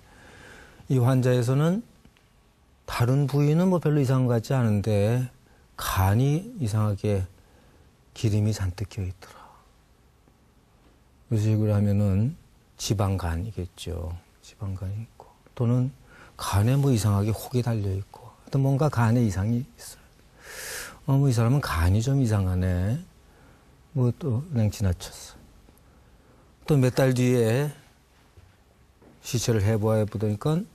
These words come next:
어, 간에 또 이상이 좀 있어요. 어? 다시 기록을 살펴보니까는 또 몇 달 전에 그런 환자가 있었어요. 그런 시체 소견이 있었어요. 살았을 때 소견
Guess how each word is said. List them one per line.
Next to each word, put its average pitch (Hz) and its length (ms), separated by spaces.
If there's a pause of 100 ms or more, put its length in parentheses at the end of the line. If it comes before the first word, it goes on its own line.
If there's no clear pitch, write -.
어, 131 140
간에 98 400
또 - 160
이상이 107 340
좀 92 180
있어요. 90 300 (600)
어? 160 220 (1200)
다시 - 280
기록을 117 480 (480)
살펴보니까는 110 960 (180)
또 120 80
몇 110 140
달 107 140
전에 98 240
그런 98 180
환자가 90 360
있었어요. 101 400
그런 104 220
시체 110 420
소견이 92 360
있었어요. 101 460 (460)
살았을 127 520
때 123 160
소견 110 480